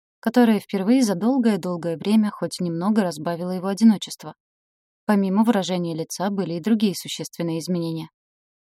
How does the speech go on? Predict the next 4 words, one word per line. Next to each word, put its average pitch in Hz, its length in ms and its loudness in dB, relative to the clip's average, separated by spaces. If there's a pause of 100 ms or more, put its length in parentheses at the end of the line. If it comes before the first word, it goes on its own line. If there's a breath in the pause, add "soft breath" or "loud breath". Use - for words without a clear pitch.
(140)
«Симпатичный 254 720 2
костюмчик», - 600 -6 (280)
сказала 202 380 2
я, 185 260 0